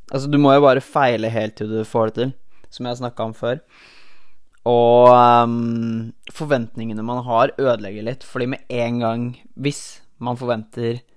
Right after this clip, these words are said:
å få til noe veldig fort, med en gang man ikke får det til, så gjø-, skjer jo akkurat det motsatte av det man trodde skulle skje, og man blir helt, eh, forvirret og stresset,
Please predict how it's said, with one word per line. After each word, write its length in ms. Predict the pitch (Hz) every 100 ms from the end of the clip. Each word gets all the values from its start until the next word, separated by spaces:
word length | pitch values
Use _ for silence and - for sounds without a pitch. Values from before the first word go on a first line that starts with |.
| _ _ _ - -
å 60 | 127
få 360 | - 135 107
til 120 | - 107
noe 180 | 104
veldig 240 | 117 113 113
fort, 440 | - 165 - - _ - - - - - -
med 200 | 127 127
en 60 | 120
gang 180 | 113 113
man 140 | 117
ikke 180 | 117 117
får 300 | - 120 104
det 100 | 107
til, 260 | 120 143 135 _ _ - _ _ _
så 840 | - - - 131 127 123 123 120
gjø-, 240 | - 120 117 _ _ -
skjer 340 | - - 120
jo 60 | 123
akkurat 260 | 120 113
det 80 | 123
motsatte 500 | 113 107 - 113 120
av 80 | 120
det 100 | 117
man 160 | 117 117 -
trodde 280 | - 127 113
skulle 240 | - 117
skje, 160 | - 135 143 - _ _ _ 127
og 760 | 123 120 120 117 113 113 117 - - _ - - - - - - - - -
man 220 | 131 123
blir 180 | 117 117
helt, 400 | 113 110 110 - -
eh, 160 | 120 113
forvirret 360 | - 117 110 107
og 80 |
stresset, 440 | - 117 - 120